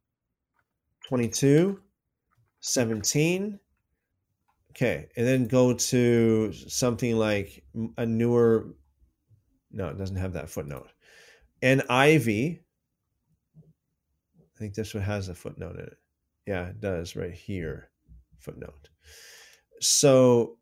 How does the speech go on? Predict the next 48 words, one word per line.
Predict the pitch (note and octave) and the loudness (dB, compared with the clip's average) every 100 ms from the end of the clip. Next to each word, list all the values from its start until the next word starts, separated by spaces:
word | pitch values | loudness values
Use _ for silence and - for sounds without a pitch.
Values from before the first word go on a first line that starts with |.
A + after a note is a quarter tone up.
| _ | _
Luke, | - B2+ G#3 G#3+ | 2 8 10 8
for | D#3+ | 4
example, | B2+ G#2+ G2+ G2 B2 | 4 4 -2 0 -2
it | G#2 | 0
says, | - B2 A#2 A2 F#2+ - | 2 4 4 2 -2 -4
um, | A#2 A2 G#2+ G2+ G2 F2+ _ _ - | -2 -2 -2 -2 -6 -10 _ _ -6
like | A#2 - | -4 -4
he | - A#2+ | -4 0
said, | - B2+ A#2 - - | 4 4 2 -4 -6
"This | A#2+ C3 - | 0 4 4
cup | - C#3 C3+ - | 2 0 0 -4
is | - B2 A#2 | -2 0 0
the | A2+ | 0
new | A#2 A#2+ | 0 -2
covenant | A#2+ B2 A#2+ A2 | 0 -2 0 -2
in | |
my | A2 | -2
blood, | G#2 A2+ A#2 | -2 0 0
which | A2 G#2+ | 0 0
is | A2 | -2
poured | G2 - A#2+ A2+ | -8 0 2 4
out | G#2+ - | 2 -2
for | - G#2+ | -6 -6
you." | G2+ C3 D#3 A2+ G#2 A2 A2+ _ _ _ _ _ _ _ _ | -2 2 4 4 2 -2 -6 _ _ _ _ _ _ _ _
And | A#2 A2 | -2 0
I | G#2+ | 0
have | G#2 A#2 | 0 -4
to | - | -4
make | G#2 G2+ | -4 -4
this | G2+ - | -6 -8
smaller | - G#2 G2+ | -6 -4 -4
to | F2+ | -6
see | F2 - F#2+ | -6 -6 -6
it. | E2+ - _ _ _ _ _ _ _ _ _ | -6 -10 _ _ _ _ _ _ _ _ _
Some | - - C3+ | -2 2 4
manuscripts | C3 B2+ - B2 G#2 | 4 2 0 -2 -2
do | G#2+ C3+ | 2 2
not | B2+ G#2+ | 2 0
have | F#2 C3 D#3+ E3+ A#2 | -4 0 2 2 0
"given | A2+ G#2+ G2+ | 0 0 -4
for | - F#2 | -6 -8
you" | D#2 B1+ - _ _ | -8 -10 -16 _ _
or | G2+ F2 | -8 -6
pu-, | - G#2 _ | -6 -10 _
"poured | A2 G2 | -2 0
out | F2+ - | -2 -6
for | E2+ | -10
you." | D2+ D2 | -10 -12